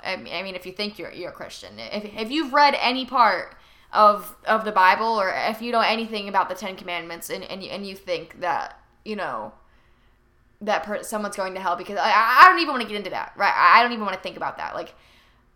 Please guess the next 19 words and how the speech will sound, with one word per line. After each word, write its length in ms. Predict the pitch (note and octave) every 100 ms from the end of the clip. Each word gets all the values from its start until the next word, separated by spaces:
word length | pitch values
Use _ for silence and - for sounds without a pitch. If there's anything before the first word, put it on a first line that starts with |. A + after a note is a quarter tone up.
| _ -
okay, 200 | A#3 A3
I 200 | G#3 B3
went 260 | C4+ B3+ G#3+
there, 160 | F3
so 120 | -
now 160 | G#3+ G#3+
I 120 | A3+
gotta 140 | G#3 G#3
think 200 | A3 G3+
about 200 | G#2+ -
it. 100 | G3
Like, 140 | G3 - - -
if 180 | B3
you, 460 | B3+ E4 F#4 F#4+ F4+
i-, 60 | -
i-, 360 | D4+ C4 G3 C4+
if 120 | C#4
you 180 | F4 F#4
think, 560 | - E4+ G#3 - -